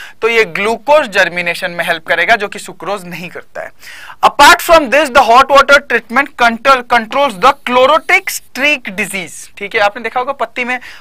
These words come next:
हल्के हल्के से कहीं पे dark green color, कहीं पे लाइट green color ऐसे हो जाते हैं। So this is what we call chlorotic streak। ठीक है, very good संकेत। Okay, so chlorotic streak disease of the canes। Okay, next,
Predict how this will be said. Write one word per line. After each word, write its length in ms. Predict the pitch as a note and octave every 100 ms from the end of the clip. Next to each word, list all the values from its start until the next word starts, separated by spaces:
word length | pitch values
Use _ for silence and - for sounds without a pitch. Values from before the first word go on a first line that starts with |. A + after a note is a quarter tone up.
| -
हल्के 200 | C4 B3+
हल्के 260 | C4 B3 B3
से 140 | B3+
कहीं 180 | B3 A#3+
पे 140 | A#3
dark 300 | G#3 G#3 G#3+
green 180 | G#3 G#3+
color, 280 | G#3+ A3 G#3+
कहीं 160 | G#3+ F#3+
पे 80 |
लाइट 260 | F#3 G3 G3
green 200 | G3 G#3
color 260 | G#3 G#3 G3+
ऐसे 220 | F#3+ G3
हो 120 | E3
जाते 260 | D3+ C#3 F3
हैं। 80 |
So 60 | A#3
this 200 | A3+ A3
is 80 | D4
what 160 | C4+
we 160 | C4 C4 C4
call 160 | D4+ - - - - -
chlorotic 640 | F3+ E3+ E3+ C#4+ G4 - - -
streak। 540 | - - G3 B2 - -
ठीक 160 | A3+
है, 60 | D#3
very 200 | F3 F#3
good 140 | G3
संकेत। 420 | G3 G3+ G3+ F#4 - - - - -
Okay, 220 | F#3 C#4 - - -
so 200 | - C#4 B3+
chlorotic 540 | B3+ B3 C4+ E4 D#4
streak 300 | - C#4 A3+
disease 360 | A3 G3 F4+ -
of 200 | F#3 F#3 D#3
the 80 | B3+ A#4+ - - - -
canes। 320 | C3 C3 - - F3+
Okay, 180 | E3+ G#3+ - -
next, 420 | F#3 D#3 - -